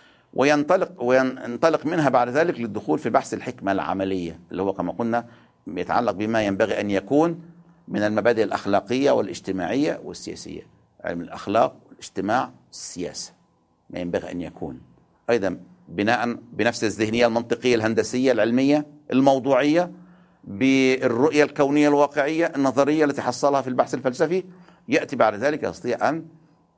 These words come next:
آه، يكتشف القيم والمبادئ المنسجمة مع الطبيعة الإنسانية من جهة ومع العالم المحيط به من جهة أخرى، فيبدأ في إنشاء <clears throat> هذه المنظومة، المنظومة القيمية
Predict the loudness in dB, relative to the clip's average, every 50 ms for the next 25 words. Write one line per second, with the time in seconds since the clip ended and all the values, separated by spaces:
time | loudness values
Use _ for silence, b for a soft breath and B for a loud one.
0 | -14 -10 -8 -8 -8 -8 -8 -8 -8 -8 -8 -8 -10 -10 -12 -14 -14 -14 -16 -16
1 | -16 -14 -8 -6 -6 -6 -6 -2 -2 -2 0 0 -2 -2 -4 -8 -16 -8 -8 -6
2 | -6 -6 -8 -8 -4 -2 2 4 4 2 2 -2 -2 -2 -2 2 2 2 2 2
3 | -2 -6 B B B B B B -2 -2 -2 -2 -4 -4 -6 -4 -2 -2 0 2
4 | 2 2 2 2 -2 -2 -4 0 0 0 2 4 4 2 2 2 -2 -6 -4 0
5 | 0 2 2 2 2 2 2 2 0 2 4 4 4 2 0 -4 B B B B
6 | B -8 -2 0 2 2 2 2 2 0 0 0 0 -2 -4 -6 -8 -8 -6 -6
7 | -6 -8 -4 -4 -6 -6 -4 -4 -2 -2 -2 -4 -6 B B B B B -2 0
8 | 0 0 0 0 0 0 0 0 -2 -2 -2 -4 -6 -10 -20 -20 _ 0 0 0
9 | 0 2 -2 -4 -4 -4 -6 _ _ _ _ _ _ _ _ _ _ _ _ _
10 | _ _ _ _ _ _ _ _ _ -14 0 2 2 2 2 0 -4 -4 -4 B
11 | B B B B B B -8 -6 -4 -4 -4 2 2 2 2 2 -2 -8 -6 0
12 | 2 2 2 2 0 -2 -2 -2 -2 -2 -2 -4 -6 -8 -6 -4 -4 -2 -2 -2
13 | -4 -4 B B B B B B B -4 -2 0 0 -2 0 0 0 0 2 0
14 | -2 -2 -10 -14 -6 -2 0 2 2 2 0 -2 0 0 0 0 -2 -4